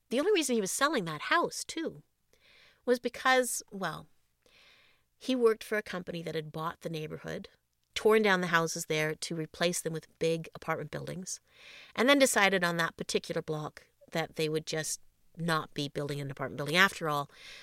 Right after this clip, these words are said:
So they sold the houses back to the people who worked for them. And he bought that and totally cleaned it down to the studs, put in new roof, new insulation, new wiring, new plumbing, everything beautiful,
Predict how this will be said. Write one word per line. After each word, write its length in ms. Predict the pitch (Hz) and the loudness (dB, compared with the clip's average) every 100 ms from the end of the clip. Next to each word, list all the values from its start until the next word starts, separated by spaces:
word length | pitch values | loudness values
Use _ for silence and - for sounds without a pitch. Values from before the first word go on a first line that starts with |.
| - | -2
So 160 | - | 2
they 100 | 185 | 2
sold 340 | 180 - 202 196 | 4 6 6 6
the 80 | 170 | 0
houses 380 | - 160 151 | -2 -4 -4
back 540 | - 214 190 156 - - _ _ _ | -4 0 2 0 -6 -20 _ _ _
to 100 | - | -6
the 60 | 180 | -4
people 240 | 170 160 | -4 -4
who 80 | 160 | -2
worked 180 | 156 - | -2 -4
for 100 | 156 | -10
them. 220 | 143 151 - - - - | -10 -10 -14 -20 -16 -4
And 100 | 180 | 2
he 100 | 254 | 6
bought 260 | 254 196 | 6 6
that 280 | 190 175 180 - | 4 -2 -2 -4
and 360 | 170 165 180 - | -4 -4 -12 -14
totally 460 | - 262 269 208 - _ - | -2 2 4 2 0 _ -14
cleaned 280 | - 254 262 | -2 2 2
it 80 | |
down 200 | - 175 | 2 0
to 40 | 165 | -2
the 80 | 165 | -6
studs, 400 | - 165 196 - | -2 -2 -2 -4
put 220 | - 180 | -6 -4
in 180 | 160 170 | -4 -2
new 300 | 185 185 190 - - - - | -2 -2 -4 -14 -20 -18 -4
roof, 640 | 165 233 262 269 - - | 6 8 8 6 0 -8
new 420 | 160 156 156 156 - - - | -4 -2 -2 -4 -8 -14 4
insulation, 540 | 233 247 - 220 220 170 | 6 6 6 6 6 0
new 100 | 147 | -2
wiring, 420 | 202 214 226 220 | 6 8 8 2
new 120 | 147 | -2
plumbing, 600 | - - 233 240 226 226 - - - _ - | -4 2 4 6 4 2 -2 -20 -20 _ 4
everything 600 | 285 311 311 285 285 269 _ | 6 6 4 2 2 0 _
beautiful, 880 | 196 208 240 294 269 196 156 151 | 0 4 6 8 6 2 -4 -6